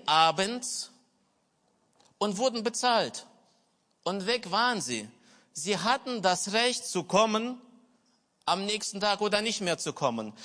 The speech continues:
Der Chef hatte das Recht zu sagen, "Du brauchst nicht mehr zu kommen." Das war eine kurze Geschichte.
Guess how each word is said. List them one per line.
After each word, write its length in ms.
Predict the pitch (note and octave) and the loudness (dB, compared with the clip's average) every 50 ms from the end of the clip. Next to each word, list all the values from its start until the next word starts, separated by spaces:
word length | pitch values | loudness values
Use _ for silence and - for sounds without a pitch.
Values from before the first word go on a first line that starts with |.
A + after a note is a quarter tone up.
| - - _ | -20 -12 _
Der 180 | - F#3 G3+ G3 | -2 -2 0 0
Chef 380 | - - B3 C#4 C4 - - | 0 0 2 2 2 2 4
hatte 260 | A3+ G#3+ G#3 - G#3 | 4 4 4 2 0
das 200 | F#3+ F#3+ F3+ - G3 | 0 0 0 0 -2
Recht 200 | G#3 A3 G#3 - | -2 -2 -2 -4
zu 120 | - G3 | -4 0
sagen, 240 | E3+ G#3 G#3 G#3 G3+ | 4 4 4 4 2
"Du 80 | G3 F#3+ | -2 -2
brauchst 320 | - A3 A3+ B3 A3+ - | 2 4 4 4 2 0
nicht 160 | G3+ F3+ - | -4 -6 -4
mehr 140 | G3+ F3 D#3 | -4 -4 -2
zu 100 | - E3 | -4 0
kommen." 220 | - F3 E3+ E3+ | 2 2 2 2
Das 180 | F3 F3+ - F#3 | 0 -2 0 2
war 100 | G3+ G3 | 2 2
eine 160 | G3 G3 G3+ | 2 2 -2
kurze 540 | G3 - - A3+ C4+ C#4 C#4 - - A#3+ G#3+ | -6 -6 -4 0 0 0 0 0 -4 -6 -4
Geschichte. 680 | F#3 G#3 F#3+ - B3 B3+ B3 - - - B3 B3+ B3+ | -4 -4 -2 -2 -2 -4 -4 -4 0 2 2 2 2